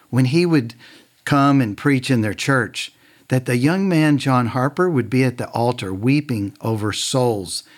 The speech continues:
that still did not know Christ. And he said, "One time I overheard him say, 'Give me souls or I die.'" That's passion.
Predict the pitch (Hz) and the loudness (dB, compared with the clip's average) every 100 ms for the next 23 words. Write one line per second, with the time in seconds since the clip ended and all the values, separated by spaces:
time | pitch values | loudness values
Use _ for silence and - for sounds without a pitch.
0 | _ - 110 - 131 120 113 104 110 - | _ -8 -6 -4 0 0 0 0 -2 -2
1 | 110 98 - 107 92 - - - _ - | -6 -6 -6 -6 -6 -8 -12 -18 _ -20
2 | - 127 127 127 107 98 123 185 214 196 | -2 0 0 -2 -6 -2 0 0 0 -2
3 | 160 147 135 - 127 127 123 120 107 90 | 0 0 -2 -4 -2 -2 -2 -2 -2 -6
4 | 85 _ _ _ - - 120 98 139 151 | -10 _ _ _ -8 -2 -2 0 0 0
5 | 185 - 135 113 113 113 - - _ _ | -2 -4 -2 0 0 -2 -8 -12 _ _
6 | _ - 123 101 92 95 92 71 - _ | _ -2 0 2 -2 -4 -4 -6 -12 _
7 | _ _ _ _ _ _ _ 117 120 - | _ _ _ _ _ _ _ -4 -4 -4
8 | - 107 87 - | -6 -6 -4 -8